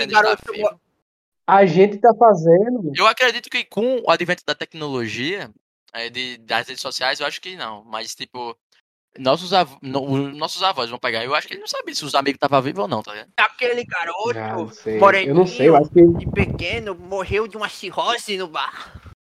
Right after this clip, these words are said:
Speaker 2: Saudades.
Speaker 3: É a cara do
Speaker 1: Filha
Speaker 3: Isaac,
Speaker 1: da
Speaker 3: mano.
Speaker 1: puta, velho.
Speaker 3: Pera aí, caramba. E, e, Ícaro acabou de, e Regis, aliás, acabou de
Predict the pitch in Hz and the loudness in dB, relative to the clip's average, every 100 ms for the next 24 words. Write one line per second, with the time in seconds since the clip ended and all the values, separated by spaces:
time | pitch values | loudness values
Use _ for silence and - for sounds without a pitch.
0 | _ _ _ - _ - _ _ - 175 | _ _ _ -6 _ -20 _ _ -18 -12
1 | 156 135 147 - - - _ 494 640 - | -8 -10 -10 -14 -16 -18 _ -4 -4 -4
2 | - 784 - - - - - _ _ - | 0 0 2 -2 0 -2 -8 _ _ -2
3 | 381 349 311 - 554 605 554 - 480 571 | 2 2 -2 -4 -4 -4 -8 -6 2 2
4 | 571 _ _ - 311 269 262 277 294 302 | 2 _ _ -4 0 2 2 4 6 10
5 | 339 403 330 262 233 240 226 214 208 262 | 10 10 10 6 6 6 6 6 2 -4
6 | 151 156 - 147 143 147 _ _ _ _ | -8 -8 -8 -6 -8 -12 _ _ _ _
7 | _ _ _ _ _ 196 190 208 190 170 | _ _ _ _ _ 6 8 8 8 6
8 | 185 190 185 185 180 - _ _ _ - | 4 4 4 2 0 -4 _ _ _ 0
9 | 190 185 185 185 - - _ - 214 214 | 2 4 4 2 0 -10 _ -2 0 4
10 | 220 208 214 180 190 220 190 - 190 170 | 4 6 4 4 6 4 4 2 4 0
11 | 180 220 214 190 180 170 160 160 160 - | 2 4 2 -2 -2 0 2 2 0 -2
12 | - 175 185 175 208 | -6 -2 0 0 -2